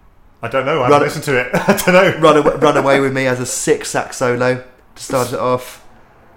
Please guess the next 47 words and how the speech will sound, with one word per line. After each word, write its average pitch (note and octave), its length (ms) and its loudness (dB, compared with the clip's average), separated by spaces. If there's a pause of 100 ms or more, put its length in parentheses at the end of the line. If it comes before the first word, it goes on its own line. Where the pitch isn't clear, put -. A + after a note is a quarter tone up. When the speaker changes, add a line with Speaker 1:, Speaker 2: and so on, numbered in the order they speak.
(1040)
Speaker 2:
It's C3+ 140 -8
a B2+ 60 -6
cracking A#2+ 340 -4
record, G2+ 180 -4
Speaker 1:
I - 60 -6
think, E3+ 140 -2
Speaker 2:
mate. G2+ 100 -4
Speaker 1:
I D3 80 -2
think E3 220 -6
it's D#3 120 -10
the C#3+ 140 -8
hypocrisy. C3 180 -4
Speaker 2:
I C3+ 60 4
think D#3 220 0
if, E3 100 0
if, D#3+ 260 -4
if, D#3+ 100 2
Speaker 1:
I - 20 4
Speaker 2:
I - 20 4
Speaker 1:
think D3 80 0
Speaker 2:
think, D#3 140 2
Speaker 1:
there's C#3+ 160 -2
hypocrisy C#3 500 -4
Speaker 2:
I A2+ 40 -6
Speaker 1:
involved, A#2 240 2
Speaker 2:
think D3+ 160 2
Speaker 1:
and G#2+ 100 -4
that's C#3+ 140 0
Speaker 2:
if - 40 -6
Speaker 1:
what D3+ 80 -2
gets C#3 200 0
Speaker 2:
you, C#3 120 -2
Speaker 1:
to F#2+ 140 -8
me. B2 80 0
Speaker 2:
if C3 180 -4
you C3 360 -2
got C#3 200 0 (160)
off, - 0 - (160)
off A#2+ 160 -2
your B2+ 80 -4
high A2 220 -4
horse G#2 340 -6
and A2+ 80 -8
actually G#2+ 280 -8
listened G2+ 320 -10
to F#2 180 -8
it, F#2 280 -10